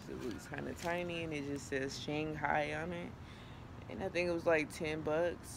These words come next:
so I got that. And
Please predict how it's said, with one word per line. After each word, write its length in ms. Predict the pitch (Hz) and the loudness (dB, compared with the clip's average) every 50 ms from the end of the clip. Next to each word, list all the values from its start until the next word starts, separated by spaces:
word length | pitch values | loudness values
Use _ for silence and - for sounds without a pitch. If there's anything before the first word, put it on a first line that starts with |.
| - - | -6 -4
so 100 | 156 143 | -2 0
I 100 | 143 143 | 0 0
got 260 | 139 143 143 135 143 143 - - | 0 0 0 0 -2 -4 -4 -6
that. 400 | 170 82 180 196 202 202 196 185 - - - - - - - - - - - - - - - - - - - - - - - - - - - - - - - - - - - - - - - | -4 -2 -2 0 0 0 0 0 -2 -6 -10 -10 -10 -10 -10 -10 -12 -10 -10 -10 -10 -10 -10 -12 -12 -10 -10 -10 -10 -10 -10 -10 -10 -10 -10 -10 -8 -8 -8 -8 -6 -6 -6 -6 -6 0 0
And 880 | - 214 214 220 220 220 220 226 226 226 226 220 220 226 226 233 226 | 2 2 4 4 4 6 6 6 6 6 6 6 6 6 6 6 6